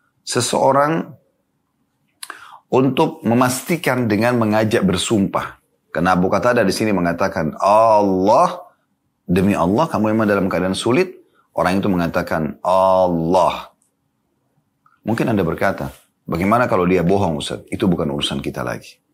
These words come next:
Ya, seorang mukmin itu selalu saja melekat dalam dirinya, dalam hatinya, dalam fikirannya tauhid,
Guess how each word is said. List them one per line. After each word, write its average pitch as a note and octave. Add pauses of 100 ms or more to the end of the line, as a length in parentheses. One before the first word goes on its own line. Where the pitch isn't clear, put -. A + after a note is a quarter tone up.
(220)
Ya, - (400)
seorang G#2
mukmin G#2
itu A#2
selalu E3+
saja F2+
melekat B2+
dalam G#2
dirinya, G#2
dalam E2+
hatinya, A2+
dalam F2
fikirannya G2+
tauhid, F#2